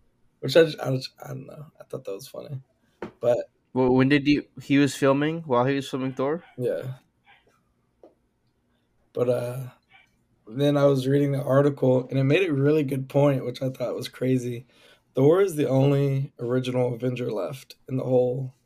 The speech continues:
Speaker 1: franchise. And he's still gonna, like, he's still gonna keep playing. Apparently, probably in Avengers Kang Dynasty, which is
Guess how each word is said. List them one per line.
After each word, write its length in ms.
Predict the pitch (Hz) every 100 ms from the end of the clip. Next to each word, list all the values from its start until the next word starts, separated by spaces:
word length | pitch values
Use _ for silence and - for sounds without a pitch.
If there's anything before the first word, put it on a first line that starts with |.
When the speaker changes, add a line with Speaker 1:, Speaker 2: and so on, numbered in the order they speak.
| _ _ _
Speaker 1:
franchise. 760 | - 127 123 104 92 135 - - _ _ _ _ _ _ _ _
And 600 | 127 135 139 131 131 131 - _ _ _ _ _ -
he's 280 | 135 143
still 300 | - - 139
gonna, 300 | 135 151 139 135
like, 200 | 120 127 127
he's 220 | 139 131
still 260 | - 135
gonna 180 | 131 139
keep 200 | 131 131
playing. 500 | 123 123 113 139 135 -
Apparently, 720 | - 143 139 131 131 127 113 _ - _
probably 520 | 135 127 131 131 135
in 240 | 127 123 - _
Avengers 560 | - 117 120 120 123 -
Kang 320 | - 127 123
Dynasty, 680 | 123 127 131 - 147 135 131 _ _ _ _ _ -
which 200 | 131 131
is 220 | 117